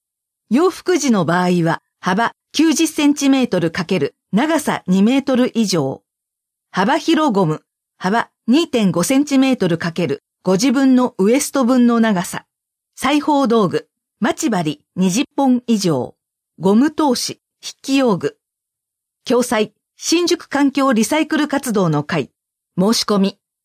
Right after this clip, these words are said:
往復はがきに記入例の通り記入し、十月九日必着までに問い合わせ先へ。応募者多数の場合は抽選。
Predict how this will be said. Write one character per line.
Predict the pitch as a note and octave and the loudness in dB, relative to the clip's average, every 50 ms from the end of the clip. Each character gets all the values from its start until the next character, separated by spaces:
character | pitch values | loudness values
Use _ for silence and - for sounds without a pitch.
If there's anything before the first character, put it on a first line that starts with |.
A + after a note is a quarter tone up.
| _ - | _ 0
往 | A#3 D#4+ F#4 | 0 0 0
復 | - - - F4 F4+ | -2 -2 -4 -2 -2
は | C4+ E4+ D#4 | 0 0 -2
が | D4 C#4+ | -2 -2
き | D4 - G3+ | -2 0 0
に | F#3 E3+ E3 - _ _ | 0 0 -2 -6 _ _
記 | - A#3+ A3 | -2 0 2
入 | B3+ D4+ E4 D#4+ | 2 2 2 2
例 | A#3 A#3+ A3+ | 2 2 2
の | G#3 F#3 F3+ | 0 0 0
通 | - B3 A#3+ A3+ | 0 2 2 2
り | F#3 F3 E3 | 2 0 -2
記 | - F#3+ | -2 -2
入 | E3+ F3+ F#3 F3+ | 0 0 0 0
し、 | F3 - - E3 - - _ _ _ _ - | -2 -4 -6 -10 -10 -12 _ _ _ _ -8
十 | - - C#4 F4+ F4 | -4 0 0 2 2
月 | F4+ F4+ F4+ - | 0 -2 -4 -4
九 | - D4+ C#4+ D4 D4 | -4 -4 -2 0 0
日 | C4+ C4+ C4 C4+ B3+ - - _ - | 0 0 0 -2 -4 -6 -8 _ -16
必 | - - - | -18 -18 -10
着 | - - G3+ - - G3 - _ _ - | -8 -8 -6 -4 -6 -6 -6 _ _ -4
ま | G3+ A#3 | -2 0
で | A3+ G#3 G3+ | 0 2 0
に | F3 D#3+ - - _ _ | 0 -2 -4 -8 _ _
問 | - G#3+ A#3+ A#3+ | -2 0 2 2
い | |
合 | A3+ A3 | 2 2
わ | A3 A3 | 0 0
せ | G#3+ A3 | -2 -2
先 | G3+ - G3+ - - G3 | -4 -4 -6 -4 -2 -2
へ。 | F#3 E3 - _ _ _ _ _ _ _ | -2 -2 -4 _ _ _ _ _ _ _
応 | - C4 E4+ E4 | 0 2 2 2
募 | F4+ F#4 | 2 0
者 | - E4+ D4 | -2 -2 -2
多 | - B3 B3+ | -2 -4 -4
数 | - D4+ D4 C#4+ | -2 -2 0 0
の | B3+ A3+ F#3 | 2 0 0
場 | E3 G#3 A3+ A3+ | 0 0 0 2
合 | A#3 A#3 A#3 A3 | 2 2 2 2
は | A3 - - - - | 0 -2 -4 -6 -4
抽 | - G3+ G3 | -2 -2 0
選。 | F#3+ - G3+ E3+ E3+ D#3 - | 0 -2 -2 -4 -4 -4 -8